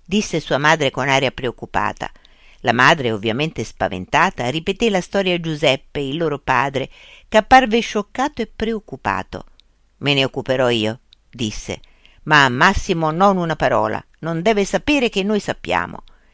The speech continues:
Il padre del ragazzo contattò i carabinieri. Il giorno seguente, mentre Massimo era a scuola, li accompagnò alle pantane. Lì i carabinieri trovarono l'uomo malandato e lo portarono via in manette.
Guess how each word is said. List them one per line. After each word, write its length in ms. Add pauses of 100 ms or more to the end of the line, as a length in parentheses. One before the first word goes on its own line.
(460)
Il 160
padre 320
del 120
ragazzo 480
contattò 460
i 80
carabinieri. 840 (440)
Il 140
giorno 240
seguente, 640
mentre 320
Massimo 460
era 120
a 40
scuola, 560
li 140
accompagnò 520
alle 160
pantane. 680 (440)
Lì 360
i 120
carabinieri 920
trovarono 560
l'uomo 400
malandato 720
e 100
lo 100
portarono 600
via 180
in 80
manette. 580